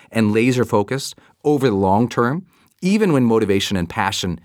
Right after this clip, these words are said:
inevitably rise and ebb in waves of interest, even when others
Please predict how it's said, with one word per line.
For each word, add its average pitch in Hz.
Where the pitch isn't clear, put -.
inevitably 120
rise 90
and 82
ebb 92
in 69
waves 104
of 95
interest, 104
even 196
when 139
others 104